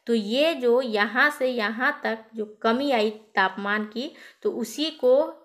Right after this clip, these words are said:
यहाँ पे रिप्रेजेंट किया गया है डेल्टा टीएफ़, यानी कि depression of freezing point कहा गया। कितना? तो इतना डिस्टेंस, इतना कम तापमान,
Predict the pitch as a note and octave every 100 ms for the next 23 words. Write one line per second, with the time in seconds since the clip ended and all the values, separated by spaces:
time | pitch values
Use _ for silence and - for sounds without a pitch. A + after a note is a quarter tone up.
0 | - G#3 G#3 A3 A3 G#3+ G#3 G#3 G3 G3+
1 | G3 G3 F#3+ F3+ F#3+ G#3 A#3+ E4+ - -
2 | - G3 A3+ A3 A3 A#3+ A#3+ - G3 F#3
3 | G3 F#3+ - G3+ F#3+ G3+ G3+ C#4+ F#4+ -
4 | _ _ _ _ _ - A3 A3+ A3+ G#3+
5 | A3+ A3+ - D4 - - G3+ C4 - -
6 | G#3 G3 G3+ G3 G3+ G3 G#3+ - G3+ G#3
7 | - A#3+ _ - A#3+ C4 C#4 E4 - A#3
8 | - A#3+ - C4+ C#4 B3 A#3 A#3+ - A3
9 | G#3 A#3 A#3 C4+ C#4+ C#4 - B3 A#3 A3
10 | G3+ G#3 G#3+